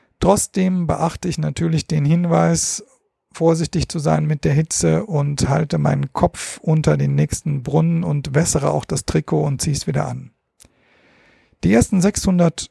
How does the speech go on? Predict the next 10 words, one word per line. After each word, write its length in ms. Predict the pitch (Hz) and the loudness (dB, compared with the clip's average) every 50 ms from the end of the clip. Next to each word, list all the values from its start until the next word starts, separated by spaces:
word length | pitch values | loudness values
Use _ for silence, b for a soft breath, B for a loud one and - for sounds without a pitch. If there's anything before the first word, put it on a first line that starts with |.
| _ | _
Höhenmeter 600 | - 147 180 208 185 156 143 151 151 - 170 170 | 0 2 2 4 4 4 4 2 2 2 2 2
am 160 | 156 147 147 - | 2 0 0 0
Passo 340 | - 180 180 - - 165 | 0 0 0 0 0 0
di 140 | 151 147 151 | 0 0 0
Spluga, 880 | - - - - - 165 185 196 196 160 - 156 147 147 156 170 175 147 | -2 -2 -4 -4 -4 -2 -2 -2 -4 -2 -2 0 0 0 0 -2 -2 -4
Splügenpass, 960 | - - - - 160 180 190 185 185 180 170 - 196 190 185 - - - b b b b b b b b b b b | -8 -8 -6 -4 -2 0 0 0 0 0 0 0 0 0 0 -2 -4 -6 b b b b b b b b b b b
sind 240 | - - - 82 - | -2 0 2 2 2
gut 280 | - 175 165 160 - | 2 0 0 0 0
zu 80 | - 151 | -2 -2
fahren. 460 | - - - - - - 135 127 113 | 0 0 0 0 -2 -4 -6 -8 -12